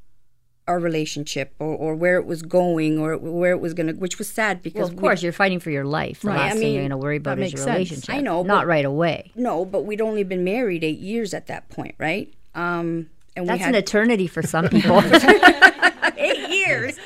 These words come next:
Speaker 3: You
Speaker 2: I haven't
Speaker 3: made it.
Speaker 2: even had a relationship longer than eight years.
Speaker 1: So, and we had the two kids, and so I went through the, I just went through the motions. I got up, I took the kids to school, I did the, the dinner thing,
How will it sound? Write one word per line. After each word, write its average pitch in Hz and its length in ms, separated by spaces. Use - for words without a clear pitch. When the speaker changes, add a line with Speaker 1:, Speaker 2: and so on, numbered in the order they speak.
Speaker 3:
You 262 100
Speaker 2:
I 302 40
haven't 359 280
Speaker 3:
made 277 100
it. - 20
Speaker 2:
even 277 160
had 277 160
a 269 60
relationship 262 640
longer 170 280
than 151 160
eight 147 160
years. 143 380
Speaker 1:
So, 240 480
and 277 140
we 294 120
had 302 200
the 285 60
two 254 240
kids, 208 380
and 240 140
so 240 240
I 254 140
went 277 180
through 277 240
the, 254 300
I 240 100
just 302 200
went 285 120
through 254 140
the 240 80
motions. 226 440
I 170 80
got 175 220
up, 247 240
I - 40
took - 200
the - 60
kids - 260
to - 80
school, 240 480
I 180 80
did 175 280
the, 165 260
the 190 220
dinner 247 300
thing, 233 360